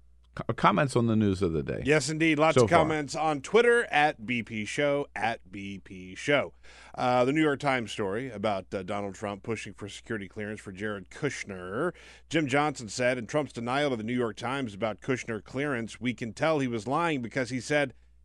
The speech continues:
Speaker 2: he heard about it from reading."
Speaker 1: <laughs>
Speaker 2: Donald Trump does not read.
Speaker 1: Right.
Speaker 2: Yes, absolutely. Uh, also, on this idea of, um,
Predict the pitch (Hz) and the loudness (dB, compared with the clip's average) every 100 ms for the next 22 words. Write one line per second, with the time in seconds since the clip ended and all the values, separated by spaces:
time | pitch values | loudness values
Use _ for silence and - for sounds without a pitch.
0 | - - 143 196 185 156 160 - 175 196 | -6 2 6 6 6 4 2 0 -2 0
1 | 226 214 151 85 71 - - - - 127 | 0 2 0 -2 -14 -20 -20 -20 -6 0
2 | 127 127 180 131 156 135 117 98 156 156 | 2 8 8 10 8 8 6 6 4 4
3 | 190 185 170 - 117 143 147 123 156 156 | 8 8 8 4 4 6 6 4 4 4
4 | 135 143 170 151 110 92 92 - 95 107 | 2 2 4 4 2 0 -6 -2 4 6
5 | 92 87 80 - 120 - 120 127 139 120 | 6 4 0 -2 -4 -2 -2 0 0 0
6 | 104 90 - - - 120 123 - 196 220 | -6 -6 -12 -20 -6 -2 -2 2 4 4
7 | - 135 131 143 139 175 220 185 175 160 | 4 4 4 2 2 2 2 2 0 0
8 | - - - - 131 117 127 123 123 127 | -2 -8 -6 -2 -2 0 0 2 0 -2
9 | 110 110 101 95 101 98 98 95 | -2 -2 -4 -6 -4 -4 -6 -10